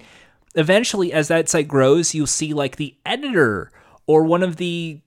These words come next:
producers behind the scenes get involved in the action, that they become crew members. Or, or a good example is also the Rooster Teeth gang, or, or the, uh, Giant Bomb people, or the Kinda Funny guys.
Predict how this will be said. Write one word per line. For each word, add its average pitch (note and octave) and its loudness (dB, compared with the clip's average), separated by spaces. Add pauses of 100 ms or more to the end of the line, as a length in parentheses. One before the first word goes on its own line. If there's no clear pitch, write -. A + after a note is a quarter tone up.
producers F#3 0
behind F3+ -2
the D#3 -2
scenes G3+ -4
get - -8
involved D#3+ 0
in E3 -4
the D#3+ -4
action, E3 -6 (800)
that D#3+ 0
they E3+ 4
become F3 -2
crew A3+ -6
members. A2 -6 (380)
Or, G#3+ 8
or A#3 10
a G#3 8
good A#3+ 6
example F#3 0
is E3 0
also F#3 0
the C#3+ 2
Rooster F#3+ 4
Teeth - -2
gang, G2 -4
or, C#3+ 6
or C#3 4
the, B2+ -2
uh, A#2 -2
Giant E3 -2
Bomb F3 0
people, G3 0
or F3+ 4
the B2 -6
Kinda F#3+ -2
Funny F#3+ -2
guys. F#3 4